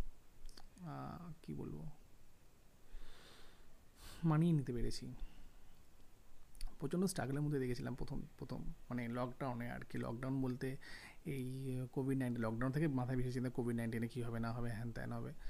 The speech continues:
তারপর একটা video দেখে ফেলেছিলাম, সেই ভিডিওটাতে তো একদম মানে ভয় পাইয়ে দিয়েছিল, যদিও সত্যি কথা বলেছিল, ব্যাপারটা অনেকটাই সত্যি। তাও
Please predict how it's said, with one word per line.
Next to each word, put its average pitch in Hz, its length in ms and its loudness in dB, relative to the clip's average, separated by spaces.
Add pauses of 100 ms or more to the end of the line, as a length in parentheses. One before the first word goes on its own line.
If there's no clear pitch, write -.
(640)
তারপর 135 280 0
একটা 131 180 2
video 135 240 4
দেখে 139 200 6
ফেলেছিলাম, 139 560 2
সেই 139 180 0
ভিডিওটাতে 123 640 2 (1200)
তো 143 220 -2
একদম 131 380 -2
মানে 123 280 2
ভয় 123 280 0
পাইয়ে 127 220 0
দিয়েছিল, 147 500 0
যদিও 143 260 2
সত্যি 147 260 -2
কথা 139 120 2
বলেছিল, 127 340 0
ব্যাপারটা 127 340 -4
অনেকটাই 151 480 -4
সত্যি। 151 380 -4 (640)
তাও 151 260 -2